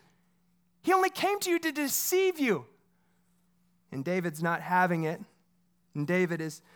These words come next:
is not happy with Joab, but it gets even worse. Verses twenty-six and twenty-seven of chapter three, Joab takes matters into his own hands. It's like he's going, "King David, I got you. Maybe you're a little dis-,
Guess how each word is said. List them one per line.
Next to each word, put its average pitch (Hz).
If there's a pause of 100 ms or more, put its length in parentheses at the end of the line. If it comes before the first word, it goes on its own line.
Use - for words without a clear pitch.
(400)
is 151
not 180
happy 196
with 170
Joab, 185
but 165
it 160
gets 185
even 165
worse. 165 (480)
Verses 180
twenty-six 185
and 165
twenty-seven 175
of 165
chapter 170
three, 185 (220)
Joab 175
takes 190
matters 180
into 180
his 160
own 175
hands. 165 (720)
It's 190
like 214
he's 208
going, 196
"King 214
David, 202 (1300)
I 165
got 147
you. 143 (1400)
Maybe 175
you're 190
a 190
little 190
dis-, 175